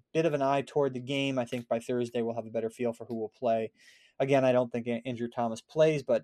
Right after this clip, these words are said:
uh, as usual, be sure to, like, check us out on N J dot com slash giants. And like,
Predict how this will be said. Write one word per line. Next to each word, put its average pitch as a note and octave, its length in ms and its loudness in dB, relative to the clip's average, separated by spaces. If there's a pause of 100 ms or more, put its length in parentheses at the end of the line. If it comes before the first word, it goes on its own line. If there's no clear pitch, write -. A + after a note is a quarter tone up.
uh, B2+ 40 2
as B2+ 600 4
usual, E3+ 440 2
be D3 160 -4
sure D#3 240 0
to, C#3 140 4
like, C3 200 2
check D3 180 -2
us C#3 100 -2
out C#3+ 180 6
on B2+ 120 -2
N C3+ 140 -2
J C3 140 4
dot B2 180 2
com B2 240 -2
slash A#2 360 -2
giants. C#3+ 560 0 (520)
And C3+ 360 2
like, C3+ 340 6